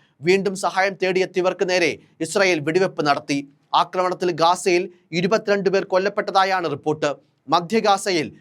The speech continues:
ഇസ്രായേലി സൈന്യം സഹായം തേടിയെത്തിയവരുടെ നേർക്ക് വെടിയുതിർത്തിരുന്നുവെന്നാണ് ദെയ്ദർ എൽ ബലായിലെ അൽ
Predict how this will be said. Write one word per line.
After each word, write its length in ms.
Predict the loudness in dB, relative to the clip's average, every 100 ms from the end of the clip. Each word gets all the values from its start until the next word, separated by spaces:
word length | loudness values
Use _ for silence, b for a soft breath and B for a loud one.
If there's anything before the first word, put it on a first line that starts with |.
| b -6
ഇസ്രായേലി 480 | -2 2 2 2
സൈന്യം 360 | 0 -2 -2 -2
സഹായം 400 | -2 0 0 -2
തേടിയെത്തിയവരുടെ 680 | -2 0 0 0 -2 -2 -2
നേർക്ക് 380 | 0 0 2 2 0 b b -2
വെടിയുതിർത്തിരുന്നുവെന്നാണ് 1200 | 0 2 -2 -2 -4 -4 -2 -2 0 0 2 0 -4 b _
ദെയ്ദർ 420 | 2 2 2 0 -2 -2
എൽ 140 | -2
ബലായിലെ 600 | 2 2 4 2 2 0 -2 0
അൽ 160 | 0